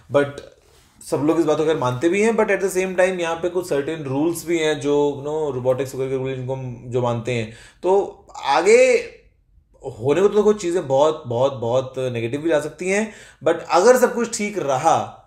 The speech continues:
तो वो नेगेटिव नहीं जाएंगी। और ये सब जो चीज़ें हैं ये हमारे फ़ायदे के लिए काम में आएंगी। हाँ, अब आप अगर इसको दूसरे तरीके से देखोगे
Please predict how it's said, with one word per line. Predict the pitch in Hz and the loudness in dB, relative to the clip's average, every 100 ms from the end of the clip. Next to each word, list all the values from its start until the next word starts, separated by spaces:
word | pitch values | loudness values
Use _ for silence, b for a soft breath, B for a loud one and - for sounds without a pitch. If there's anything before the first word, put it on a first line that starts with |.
| _ - | _ -2
तो | 185 185 165 - | 2 2 0 -2
वो | 165 | -2
नेगेटिव | 151 151 156 | 0 0 -2
नहीं | 139 151 | -4 -2
जाएंगी। | 160 151 156 165 | -2 -2 -2 -4
और | - 143 | -2 -4
ये | 139 | -4
सब | 143 | -4
जो | 151 | -6
चीज़ें | 131 135 160 | -6 -6 -4
हैं | 151 139 131 B B | -2 -2 -4 B B
ये | 120 135 135 131 | 2 4 4 2
हमारे | 127 127 123 127 | -2 -2 -2 -2
फ़ायदे | 123 - 131 135 151 | -4 0 0 0 -2
के | 147 | -2
लिए | 135 131 | -2 -2
काम | 123 | -4
में | 120 127 | -4 -4
आएंगी। | 143 190 | -2 0
हाँ, | 180 196 139 131 | 2 4 2 2
अब | 147 | 4
आप | 151 151 | 4 4
अगर | 160 156 156 | 0 0 -2
इसको | 135 165 151 | -4 -8 -8
दूसरे | 135 127 156 | -10 -10 -8
तरीके | 170 156 156 | -8 -6 -4
से | 156 | -4
देखोगे | 151 160 151 151 | -4 -2 0 2